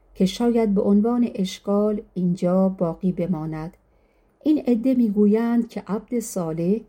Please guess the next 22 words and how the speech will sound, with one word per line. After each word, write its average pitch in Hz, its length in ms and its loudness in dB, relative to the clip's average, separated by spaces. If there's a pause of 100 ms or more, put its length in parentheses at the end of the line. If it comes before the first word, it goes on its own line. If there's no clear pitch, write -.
(380)
از 180 240 -2
موسی 170 580 0
داناتر 160 600 -2
نبوده، 185 640 -2 (600)
اما 165 420 -2
وی 180 400 2
به 196 200 0
علم 190 400 0
باطنی 175 720 -2 (260)
تخصیص - 640 -8
یافته 160 640 -6 (720)
و 240 140 2
موسی 254 440 2 (180)
علیه 214 300 0
السلام 190 600 2
نیز 202 460 4 (180)
از 170 240 -10 (100)
علم 277 320 0
شریعت 196 960 -2
مطلع 180 560 0
بوده 165 340 -6
است. 165 400 -12